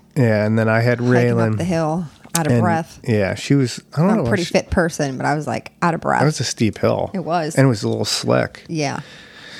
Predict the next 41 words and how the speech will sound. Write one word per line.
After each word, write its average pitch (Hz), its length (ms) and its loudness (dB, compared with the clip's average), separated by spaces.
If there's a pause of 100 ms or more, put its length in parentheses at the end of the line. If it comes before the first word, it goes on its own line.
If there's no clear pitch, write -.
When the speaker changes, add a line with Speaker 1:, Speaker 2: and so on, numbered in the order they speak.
(160)
Speaker 1:
So 123 420 4
I 123 120 0
had 131 180 4
Raylan, 127 600 2
and 117 100 0
she - 140 0
wasn't 127 260 2
very 107 240 2
happy. 101 500 0 (260)
She - 160 0
was 110 180 0
kind - 180 -2
of 101 80 -2
upset. 104 300 0
Her 107 60 2
nose 101 260 0
was 104 140 -2
running, 101 340 0
so 104 160 0
I 98 60 2
had 101 100 -2
to 123 80 -6
constantly, 101 580 -2
like, 90 160 -2 (540)
clean 120 240 2
her, 110 160 -2 (400)
you 113 80 2
know, 98 160 0
have 113 180 2
her 110 60 0
blow 113 220 4
her 113 80 4
Speaker 2:
Her, 113 60 2
Speaker 1:
nose. 208 380 2
Speaker 2:
her 233 80 2
nose 233 140 0
is 160 120 -14
running 160 160 -2
'cause - 100 -12
she's - 140 -12
teething. 160 460 -6